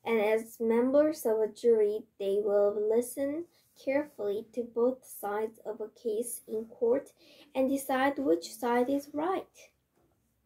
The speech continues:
Long ago, in a king decided, if the king decided what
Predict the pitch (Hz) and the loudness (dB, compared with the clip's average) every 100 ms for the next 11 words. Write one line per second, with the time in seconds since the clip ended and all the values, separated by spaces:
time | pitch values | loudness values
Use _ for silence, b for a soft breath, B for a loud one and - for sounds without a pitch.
0 | _ _ _ _ _ _ _ _ _ - | _ _ _ _ _ _ _ _ _ -20
1 | b b b b - 254 269 294 339 339 | b b b b -2 4 4 4 0 0
2 | 214 208 208 - 233 226 226 233 - 269 | 2 4 4 2 0 2 2 -2 -6 -4
3 | 269 302 285 - 427 427 427 - - _ | -2 0 0 0 -2 4 4 4 -4 _
4 | _ _ _ _ _ _ 240 240 254 247 | _ _ _ _ _ _ 0 2 2 0
5 | - - 311 339 330 262 - 233 233 233 | -2 -6 -4 0 2 0 0 -2 4 8
6 | 233 233 240 277 320 _ | 8 6 0 0 -4 _